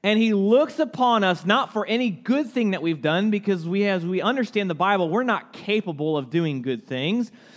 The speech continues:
but that God the Father looks upon us, and God the righteous judge looks at what Christ has done for us, and then he drops that gavel and he says, "You are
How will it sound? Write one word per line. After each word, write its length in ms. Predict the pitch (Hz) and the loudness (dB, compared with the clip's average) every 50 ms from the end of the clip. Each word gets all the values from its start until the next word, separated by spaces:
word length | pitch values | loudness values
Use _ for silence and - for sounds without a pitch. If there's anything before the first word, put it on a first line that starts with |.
| - - - | -20 -12 -6
but 140 | - 208 196 | -4 -2 0
that 200 | 214 196 170 143 | 0 -2 0 0
God 280 | 202 214 247 269 254 | 2 2 2 2 2
the 100 | 247 226 | 2 0
Father 440 | 180 - 220 220 233 240 220 208 185 | 0 2 2 2 4 4 4 2 2
looks 440 | 170 165 175 202 240 320 - - - | 2 4 4 6 4 4 2 0 -4
upon 480 | 262 220 - - 196 190 180 175 170 - | -6 -4 -4 -4 -2 0 0 0 0 -2
us, 480 | - 196 226 233 240 247 240 - - - - - - - - - | 0 0 2 2 2 0 -2 -6 -12 -20 -20 -20 -20 -12 -6 -2
and 240 | 196 196 185 160 | 0 0 0 2
God 320 | 156 196 214 233 262 277 220 | 2 2 4 4 4 4 2
the 100 | 226 208 | 2 2
righteous 600 | 180 180 208 226 247 262 262 - 226 208 180 - | 2 2 2 2 2 2 0 -2 -4 -6 -6 -4
judge 360 | - 165 208 214 208 196 160 | -2 0 2 2 2 0 -2
looks 320 | 160 170 220 262 254 - | -2 0 0 0 0 0
at 80 | 262 190 | -2 -2
what 160 | 196 185 - | -2 -2 -4
Christ 380 | - - 202 226 247 254 247 247 | -4 -2 0 0 0 0 -2 -2
has 160 | 233 196 165 | -4 -2 0
done 220 | 190 190 190 185 | 0 0 0 0
for 280 | 170 - 202 214 214 214 | -4 -4 -2 0 2 2
us, 160 | 214 214 214 - | 2 2 0 0
and 180 | - 196 196 196 | 0 0 2 2
then 120 | 202 196 | 2 2
he 160 | 190 185 196 185 | 2 0 -2 -2
drops 500 | 151 139 156 202 233 269 294 254 - - | -4 -2 0 2 2 2 0 -2 -2 -2
that 300 | 214 202 175 - 143 131 | 0 0 0 -2 -4 0
gavel 560 | 170 196 220 226 226 208 226 233 226 208 - - - - - - | 2 4 4 4 4 4 2 2 2 0 -2 -6 -18 -18 -10 -4
and 140 | - 196 202 | 0 2 2
he 160 | 208 208 214 | 4 4 2
says, 400 | 196 - - 208 202 196 180 156 | 2 2 2 4 4 4 2 0
"You 420 | 156 170 208 247 269 277 277 269 - - | -2 -2 0 2 2 2 2 0 -2 0
are 500 | 202 214 220 220 220 226 220 202 214 | 2 4 6 6 6 6 4 2 -2